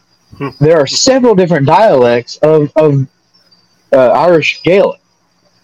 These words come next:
Speaker 2: So, uh, like, you can't go from Ulster to Connacht and expect it to be understood, like, clearly. You, you see what I'm saying? Like, i-, in Africa, the continent of Africa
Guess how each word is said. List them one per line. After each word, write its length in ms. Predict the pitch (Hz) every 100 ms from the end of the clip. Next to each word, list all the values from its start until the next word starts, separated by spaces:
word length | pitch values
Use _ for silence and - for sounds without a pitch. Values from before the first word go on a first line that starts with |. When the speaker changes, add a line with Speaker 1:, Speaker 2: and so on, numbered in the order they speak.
| _ _ _ _ -
Speaker 2:
So, 180 | - -
uh, 160 | 185 170 - _ _ _ _ _ _ _ -
like, 160 | 185 170
you 100 | 277
can't 400 | 233 262 160 135
go 460 | 175 202 151 135
from 480 | 120 151 135 120 113 147
Ulster 640 | 185 196 - 123 117 110 _ -
to 100 | 127
Connacht 500 | - 202 196 110 - _ _ - -
and 120 | 156
expect 560 | 127 - - 202 196 160
it 300 | 143 156 - -
to 100 | 147
be 240 | 143 151
understood, 680 | 143 151 120 - 196 185 135 - _
like, 220 | 117 107 - _ _ _
clearly. 420 | - 196 165 - - _ _ _ _ _ _ _ _ _ _ _ _ _ _ _ 175
You, 100 | 180
you 120 | 185
see 100 | 254
what 60 |
I'm 60 | 262
saying? 240 | 254 240
Like, 200 | 214 180 - _ _ _ -
i-, 120 | 196
in 160 | 180 170
Africa, 480 | 135 170 175 240 254
the 80 | 160
continent 340 | 165 165 165
of 80 | 113
Africa 560 | 123 165 240 262 262